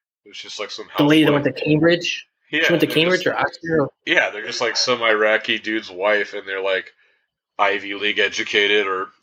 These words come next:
Speaker 1: or Big Ten educated. <laughs> Like, well,
Speaker 2: Yeah.
Speaker 1: like, that's interesting. Yeah, Afghanistan is not like that. At least from, you know, from what I've gathered from the little bit of time with the civilians that I got.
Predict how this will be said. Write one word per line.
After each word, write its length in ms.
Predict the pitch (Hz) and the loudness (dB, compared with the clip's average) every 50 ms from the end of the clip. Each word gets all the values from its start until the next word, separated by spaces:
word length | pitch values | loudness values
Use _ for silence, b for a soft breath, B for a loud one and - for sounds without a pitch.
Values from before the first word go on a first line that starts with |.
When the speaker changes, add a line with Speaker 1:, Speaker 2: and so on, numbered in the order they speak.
| _ - | _ 0
Speaker 1:
or 140 | 120 110 | 0 0
Big 260 | 110 - 123 117 107 - | 2 0 -2 -2 -2 -2
Ten 220 | - 123 113 107 | -2 0 0 0
educated. 680 | 104 104 107 - 113 - - 123 117 113 143 123 123 - - - - - | 0 -2 -4 -6 -10 -2 0 0 2 2 0 -2 -2 -6 -6 -4 -4 -4
<laughs> 200 | - - - - | -4 -2 -2 0
Like, 220 | 170 - 127 - | 0 0 -2 -4
well, 100 | 143 127 | 0 2
Speaker 2:
Yeah. 180 | 135 131 131 - - B B B B B B _ | 2 2 2 0 -4 B B B B B B _
Speaker 1:
like, 200 | 117 117 117 - | -4 -4 -2 -2
that's 240 | 120 131 131 - | -4 -4 0 0
interesting. 420 | 135 120 - - 107 - - 117 104 | 0 0 0 -4 -8 -2 -2 0 2
Yeah, 200 | 107 104 92 80 | 2 0 2 0
Afghanistan 560 | 90 - - 139 143 147 147 143 - 139 120 104 | -2 -2 0 0 0 0 0 0 0 0 -2 -2
is 160 | 98 92 - _ _ | -4 -12 -18 _ _
not 240 | 104 104 98 92 - | 0 0 0 0 -2
like 200 | 92 85 80 - | -4 -8 -8 -10
that. 260 | 85 80 76 73 - B B B B B B B B - | -14 -14 -14 -14 -16 B B B B B B B B -6
At 100 | 131 117 | -2 2
least 260 | 117 117 117 - - B B B B B B B B B B _ _ _ _ _ - - _ _ | 2 2 2 0 -8 B B B B B B B B B B _ _ _ _ _ -20 -20 _ _
from, 580 | - - _ - - - 123 110 104 104 98 87 - - _ | -20 -20 _ -14 -2 0 0 0 0 -2 -8 -16 -20 -16 _
you 100 | 107 101 | -4 -4
know, 200 | 87 80 82 80 - _ _ _ _ _ _ _ - - _ _ _ _ _ _ | -4 -4 -6 -12 -16 _ _ _ _ _ _ _ -20 -20 _ _ _ _ _ _
from 160 | - - 110 | -2 -2 0
what 120 | 110 110 104 | 2 2 2
I've 180 | 95 95 - | 2 0 2
gathered 400 | - 95 98 98 98 92 90 87 - | 2 2 4 4 2 0 -2 -6 -8
from 140 | - 95 | -12 -10
the 60 | 95 87 | -8 -8
little 340 | 85 87 92 95 95 95 | -4 -2 -2 -2 -2 -2
bit 160 | 82 95 92 90 | -2 -2 -2 -2
of 160 | 90 87 - | -2 -4 -6
time 280 | - - 90 87 87 87 | -2 -2 -2 -2 -2 -8
with 100 | 85 - | -10 -6
the 280 | - 87 82 80 80 - | -4 -2 -2 -4 -4 -8
civilians 600 | - - - 90 85 87 87 87 85 85 85 - - | -6 -6 -6 -6 -6 -6 -4 -4 -4 -4 -6 -6 -6
that 120 | 85 82 | -6 -6
I 60 | 80 | -6
got. 420 | 80 85 87 92 90 85 82 78 | -4 -2 -2 0 0 -2 -2 -4